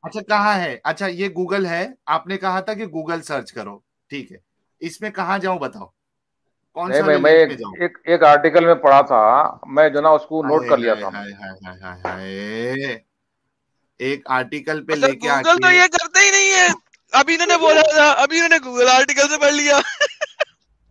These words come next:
Speaker 2: अरे भाई, क-, कहीं से भी पढ़ा मैं, एक, जो ना उसको note कर लेता हूँ मैं।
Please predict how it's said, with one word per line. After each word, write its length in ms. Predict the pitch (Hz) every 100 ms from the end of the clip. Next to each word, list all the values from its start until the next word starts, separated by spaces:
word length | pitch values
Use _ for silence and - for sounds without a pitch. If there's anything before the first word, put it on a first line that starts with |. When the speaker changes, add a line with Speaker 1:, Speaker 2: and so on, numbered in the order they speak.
| 415 - 508 - -
Speaker 2:
अरे 120 | 139
भाई, 360 | 135 135 175
क-, 180 | 180 -
कहीं 360 | 135 - 131 156
से 140 | 170
भी 100 | 196
पढ़ा 300 | 196 175 180
मैं, 460 | 170 156 143 123 120 _ - 123
एक, 380 | 117 110 104 113
जो 100 | 131
ना 140 | 139
उसको 200 | 127 147
note 260 | 131 143 151
कर 60 |
लेता 240 | 135 123 110
हूँ 80 |
मैं। 180 | 95 95